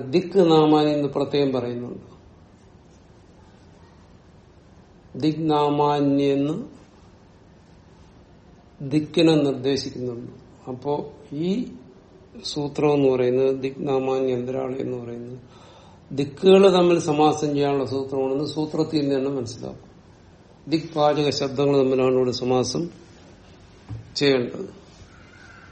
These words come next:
അപ്പോ ഇപ്പൊ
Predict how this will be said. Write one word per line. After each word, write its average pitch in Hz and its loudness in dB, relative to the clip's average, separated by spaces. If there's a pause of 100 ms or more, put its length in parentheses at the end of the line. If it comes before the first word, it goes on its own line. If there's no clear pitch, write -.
(520)
അപ്പോ 143 -2 (3000)
ഇപ്പൊ - -8